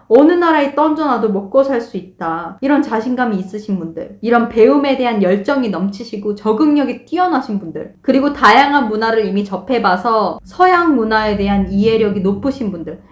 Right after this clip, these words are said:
이런 분들은 결혼하셔도 되세요. 오히려 적극 장려를 드려요. "내가 기업체를 가지고 있어. 내가 회사 사장이야.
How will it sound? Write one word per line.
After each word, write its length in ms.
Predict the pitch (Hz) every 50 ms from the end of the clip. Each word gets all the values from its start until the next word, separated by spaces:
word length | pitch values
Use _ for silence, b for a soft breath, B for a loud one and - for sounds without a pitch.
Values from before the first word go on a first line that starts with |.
| 262
이런 320 | B 240 302 370 381 370 330
분들은 580 | 302 247 220 233 233 - 202 - 190 160 160
결혼하셔도 760 | - - 269 330 392 370 - - 415 453 440 - 480 453 370 -
되세요. 500 | 247 214 208 196 - 214 165 - - - -
오히려 360 | 226 254 302 330 349 339 320
적극 360 | 320 247 202 202 - 262 -
장려를 540 | - - 190 202 202 214 247 254 247 226 208
드려요. 360 | 202 202 165 147 - - 185 - -
"내가 380 | - 202 240 269 - 320 320 320
기업체를 580 | - - 247 294 320 320 311 - 320 247 240
가지고 340 | 247 262 196 180 - - 190 190
있어. 340 | - - - - 175 170 175
내가 400 | 175 185 180 208 208 208 208 214
회사 240 | 247 285 277 285 285
사장이야. 720 | 285 311 302 311 339 311 247 196 170 165 - - - B